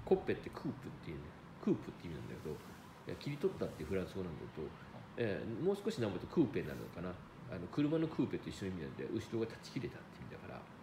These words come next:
そうそう、ああやってその、商売としてねじ曲げて違うものを売る。カレーもそうだよね。ラーメンもそうだね。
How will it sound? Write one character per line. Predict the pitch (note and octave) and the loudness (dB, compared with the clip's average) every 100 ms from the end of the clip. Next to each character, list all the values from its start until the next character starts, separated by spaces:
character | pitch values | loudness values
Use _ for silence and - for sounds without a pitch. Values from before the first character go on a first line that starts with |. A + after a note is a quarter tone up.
| - - - - - - - - - - - - - - - - - | -14 -14 -14 -14 -14 -14 -14 -14 -14 -14 -14 -14 -14 -14 -14 -8 2
そ | |
う | A#2+ | 2
そ | - | 4
う、 | |
あ | B2+ | 6
あ | |
や | C3 | 6
っ | |
て | B2+ B2+ | 6 2
そ | B2 | 4
の、 | B2+ A#2+ A#2+ A#2 A#2 A2 - - - - - | 6 8 8 8 6 2 -4 -14 -14 -14 -2
商 | - B3+ | 2 6
売 | G#3 F3+ | 8 8
と | F#3 | 4
し | - | 6
て | A#3+ G#3+ A2 - - | 8 10 8 4 2
ね | A#2+ | 4
じ | A#2 | 6
曲 | B2+ | 4
げ | G2+ | 2
て | F#2 G2 E2+ - - - - - - - - - - | 2 4 4 2 -6 -14 -14 -14 -14 -14 -14 -14 -2
違 | A2+ | 6
う | A#2+ | 6
も | G#2+ | 8
の | C#3 | 4
を | E2+ | 4
売 | |
る。 | C2+ D2 - - - - - | 2 -2 -6 -10 -14 -12 -6
カ | - D#3+ | 8 8
レ | |
ー | G3 | 10
も | G3 | 6
そ | D#3+ | 4
う | |
だ | F2+ | 4
よ | A#1 | 0
ね。 | C#2+ - - | -4 -8 -2
ラ | - A3 | 4 6
ー | |
メ | A2+ | 6
ン | |
も | D#2+ | 2
そ | - | -2
う | D2+ | -4
だ | |
ね。 | D2 | -4